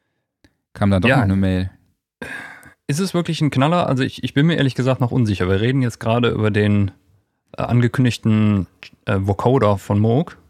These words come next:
Speaker 1: Genau, den sechzehn Channel Vocoder.
Speaker 2: Und, ähm, tja, beim, beim Preis bin ich erstmal zwei Schritte rückwärts gegangen.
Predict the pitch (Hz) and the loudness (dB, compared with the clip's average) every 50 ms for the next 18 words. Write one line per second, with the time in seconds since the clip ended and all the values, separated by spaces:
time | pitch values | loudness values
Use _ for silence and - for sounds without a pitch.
0 | _ _ _ _ _ _ _ _ - - 98 98 92 92 90 90 90 90 87 - | _ _ _ _ _ _ _ _ -14 -8 -6 -6 -4 -4 -4 -4 -6 -6 -8 -8
1 | - 104 95 - - - - 92 92 92 - - 98 98 101 101 101 98 98 - | -6 -6 -6 -6 -8 -10 -8 -8 -6 -8 -6 -6 -4 -4 -4 -4 -4 -4 -4 -2
2 | - 104 107 113 117 123 120 - _ _ _ _ _ _ _ _ _ _ _ _ | -2 -2 0 0 -2 -4 -4 -8 _ _ _ _ _ _ _ _ _ _ _ _
3 | _ _ _ - 120 120 117 113 117 117 117 110 101 - 104 104 107 107 107 107 | _ _ _ -2 0 2 4 4 4 4 2 0 -2 -2 0 2 2 4 4 4
4 | 107 107 107 110 120 - - - - _ _ _ _ _ _ _ _ _ _ _ | 4 2 2 0 -2 -6 -14 -20 -20 _ _ _ _ _ _ _ _ _ _ _
5 | _ - - - 127 113 90 - 95 90 90 87 98 92 92 87 - - 92 104 | _ -14 -6 -2 -2 -2 -2 -2 -4 -4 -2 -2 -2 -2 -2 -2 -2 -2 0 0
6 | 135 151 - - 170 156 - - - - 143 135 - - 135 127 - 143 127 - | 0 0 -2 -4 -4 -2 -2 -2 -2 -2 -2 -4 0 0 -2 0 0 -2 -4 0
7 | 123 127 127 - 127 113 - - - 92 90 90 87 85 85 85 85 82 | 0 0 0 0 -2 -4 -4 -4 -4 -2 -2 0 0 0 0 0 0 -2